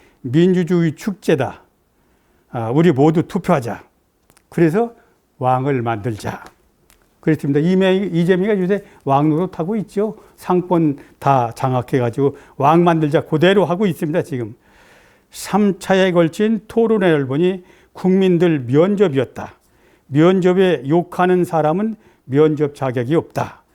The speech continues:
아, 인상 쓰는, 인상 안 쓰고, 어, 인상 쓰고 부들부들 떨며 면접에, 에,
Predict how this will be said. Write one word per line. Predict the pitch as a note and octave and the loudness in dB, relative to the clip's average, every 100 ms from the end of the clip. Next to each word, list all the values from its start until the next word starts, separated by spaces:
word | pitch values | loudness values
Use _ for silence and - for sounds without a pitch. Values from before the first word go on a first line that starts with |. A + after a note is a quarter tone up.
| _ _ _ _ | _ _ _ _
아, | A#2+ A2+ A2 B2 _ _ _ _ - | -8 -8 -8 -12 _ _ _ _ -2
인상 | D3+ G3+ F3+ F#3+ | 2 2 2 2
쓰는, | F3 F#3+ F#3 E3+ - - - - | 2 2 0 0 -8 -20 -14 -2
인상 | E3 G3 D#3+ F3+ F3+ D3+ - | 0 2 2 0 -2 -8 -4
안 | C#3+ E3+ | 0 0
쓰고, | F3 - E3+ G#3+ A3+ - _ _ _ _ - | 0 -2 0 0 -2 -8 _ _ _ _ -14
어, | C3+ | -4
인상 | D3+ F#3 D#3+ E3+ E3+ D#3+ | 0 0 0 -2 -2 -6
쓰고 | - F#3 E3 | -6 -4 -4
부들부들 | D#3+ F#3 F#3 F3+ G3+ F#3 | 0 0 0 0 -2 -2
떨며 | - F3 F3+ G#3 G#3+ - _ _ - | -2 0 0 -2 -4 -10 _ _ -12
면접에, | B2+ D#3 E3+ F3 F3 E3 F#3 E3+ D#3+ _ _ E3+ | 0 2 2 2 -2 0 0 0 -4 _ _ -20
에, | A#2+ C3 | -18 -18